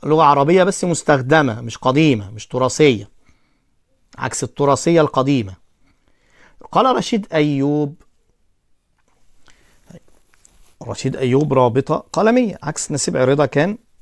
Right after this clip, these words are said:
آه، أو فوزي المعلوف، آسف، اللي جه في السؤال اللي فات كان عصبة أندلسية.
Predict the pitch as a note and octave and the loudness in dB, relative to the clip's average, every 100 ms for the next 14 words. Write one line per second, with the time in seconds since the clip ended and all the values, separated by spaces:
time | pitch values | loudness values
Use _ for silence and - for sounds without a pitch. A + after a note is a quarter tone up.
0 | _ _ _ _ B2 A2+ A2 - A2+ A2+ | _ _ _ _ -14 -12 -12 -10 -8 -2
1 | D3 C#3 C3 B2 C3+ D3 D#3+ D#3+ E3 - | 0 2 2 2 0 2 0 0 -4 -8
2 | A2+ A#2+ B2+ - B2+ B2+ A2+ A2 D3 E3+ | -8 -6 -8 -4 -2 -2 -4 -2 -2 -2
3 | - _ _ _ _ - A#2+ A#2+ B2+ - | -8 _ _ _ _ -10 -4 -2 -4 -4
4 | B2+ A#2 G#2+ G2 F2+ | -4 -4 -6 -10 -16